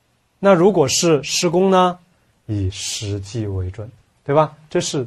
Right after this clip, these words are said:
招投标，所以以清单为准。看仔细了，不要说我就记住一个按清单特征，不一定的，要看它到底是什么环节。好，然后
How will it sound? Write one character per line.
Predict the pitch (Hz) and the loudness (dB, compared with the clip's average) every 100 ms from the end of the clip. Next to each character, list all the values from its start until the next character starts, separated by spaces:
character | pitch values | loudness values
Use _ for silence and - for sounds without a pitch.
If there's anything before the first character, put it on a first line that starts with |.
| - | -2
招 | 151 175 | 0 0
投 | - 113 | 0 -4
标， | 127 143 147 _ _ | 0 -2 -2 _ _
所 | - 104 | -8 -4
以 | |
以 | 92 | -4
清 | - - 143 147 | -8 -6 -4 0
单 | 151 151 | -2 -2
为 | 98 | -6
准。 | 101 98 - _ _ _ _ | -10 -14 -20 _ _ _ _
看 | - 180 151 | -6 -2 -2
仔 | 117 - 95 | -4 -8 -8
细 | - - 220 160 | -8 -4 0 0
了， | 90 90 _ _ _ | -2 -12 _ _ _
不 | 117 | 2
要 | 180 190 | 4 4
说 | - 143 | 2 0
我 | 120 98 | 0 -4
就 | 143 | -6
记 | 139 151 | -4 -4
住 | 131 | -4
一 | 107 | -6
个 | 107 123 - - _ - | -4 -4 -4 -16 _ -4
按 | 143 | -2
清 | 139 - 160 160 | -2 -2 0 2
单 | 160 165 | 0 0
特 | - 120 | -4 -4
征， | 107 101 - _ - | -4 -10 -16 _ 0
不 | 156 | 2
一 | 135 | 2
定 | 180 233 113 | 2 2 2
的， | 92 - _ - | -6 -12 _ 0
要 | 139 | 0
看 | - 135 | 0 -2
它 | 131 | 0
到 | 135 127 | 2 0
底 | 98 | -2
是 | - | -8
什 | 104 113 | -8 -6
么 | 123 | -6
环 | - 101 151 | -6 -8 -8
节。 | - 92 _ _ _ _ _ _ _ | -10 -16 _ _ _ _ _ _ _
好， | - 101 104 _ _ _ _ _ _ _ _ _ _ _ _ _ _ | -6 -6 -6 _ _ _ _ _ _ _ _ _ _ _ _ _ _
然 | 131 139 | 0 4
后 | 190 | 2